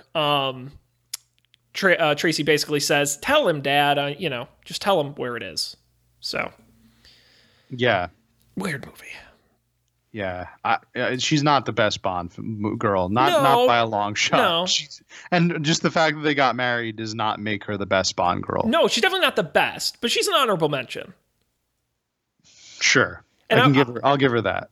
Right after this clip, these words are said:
Speaker 1: And before we move on, I have to give one more honorable mention.
Speaker 2: Solitaire from Live and Let Die.
Speaker 1: No, God, no. She's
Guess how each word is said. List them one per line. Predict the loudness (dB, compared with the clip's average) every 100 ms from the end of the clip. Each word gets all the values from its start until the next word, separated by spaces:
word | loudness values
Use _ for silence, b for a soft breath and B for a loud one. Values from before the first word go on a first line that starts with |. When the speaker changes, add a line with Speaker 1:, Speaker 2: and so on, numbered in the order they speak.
| _
Speaker 1:
And | -2
before | -2 0 0
we |
move | 0 0
on, | 0
I | 0
have | -4
to | -4
give | -6
one | -6 -4 2 2 2
more | 2 2 2 0 -6 -10 _
honorable | 2 4 4 4 0
mention. | 0 -4 -8 -8 -12 -20 _ _
Speaker 2:
Solitaire | -6 2 4 4 2 -2 -4 -6
from | -6 -8 -8
Live | -8 -6
and | -6
Let | -4
Die. | -2 -2 -4 -12 _ _ _ _ _
Speaker 1:
No, | 0 0 2
God, | 2 2
no. | 0 -8 -10
She's | -4 -2 0 2 2